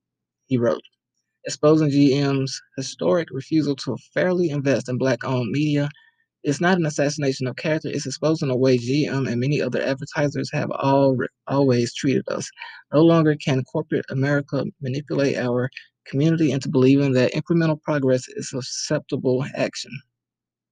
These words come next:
Okay, I like the way he's talking. Um, corporations like General Motors, Combs continues have exploited our culture, undermined our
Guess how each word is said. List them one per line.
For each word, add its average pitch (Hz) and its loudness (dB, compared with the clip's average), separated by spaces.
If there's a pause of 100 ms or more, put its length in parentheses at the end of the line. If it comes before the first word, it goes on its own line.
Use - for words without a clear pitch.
(540)
Okay, 214 0
I 233 -8
like 233 -2
the 190 4
way 185 6
he's 180 2
talking. 170 0 (640)
Um, 165 4
corporations 196 4
like 147 4
General 151 2
Motors, 147 2
Combs 143 -4
continues 135 -4
have 131 -4
exploited 143 0
our 127 0
culture, 170 -4 (300)
undermined 143 2
our 117 -4